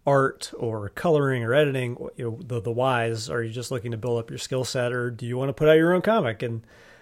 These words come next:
I think that the, the D I Y world does seem like there's still so many different options. And,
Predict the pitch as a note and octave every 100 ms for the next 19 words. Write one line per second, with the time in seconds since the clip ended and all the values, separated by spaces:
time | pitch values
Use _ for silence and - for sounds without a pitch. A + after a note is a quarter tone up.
0 | - C3+ - B2+ A2 C3 A#2+ - - B2
1 | A#2+ A2+ A2+ C3+ C3 B2 A#2+ B2 B2 B2
2 | B2 A#2+ A2 B2 - B2+ A#2+ A#2+ A#2+ C3
3 | - C#3+ B2+ A#2+ C#3+ B2+ B2 A2+ C3+ B2
4 | A#2+ B2 - A#2+ A#2 A2+ A#2 A#2